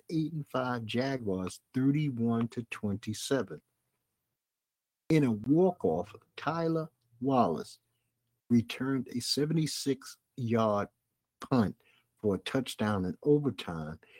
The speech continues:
and he helped the ten and three Ravens beat the six and seven Rams thirty-one, I mean, thirty-seven thirty-one.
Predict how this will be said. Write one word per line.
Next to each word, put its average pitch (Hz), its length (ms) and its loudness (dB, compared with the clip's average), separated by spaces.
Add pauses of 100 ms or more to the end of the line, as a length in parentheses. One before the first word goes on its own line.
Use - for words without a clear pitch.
(180)
and 107 120 0
he 143 140 -2
helped 117 440 -4
the 92 180 -6
ten 151 320 -2
and 160 120 -2
three 139 320 2
Ravens 107 720 2 (120)
beat 117 260 0
the 107 100 -4
six - 500 -8
and 123 160 0
seven 113 500 0
Rams 98 520 -4 (100)
thirty-one, 113 1040 0 (460)
I - 20 -2
mean, 104 240 6
thirty-seven 131 760 2
thirty-one. 107 600 0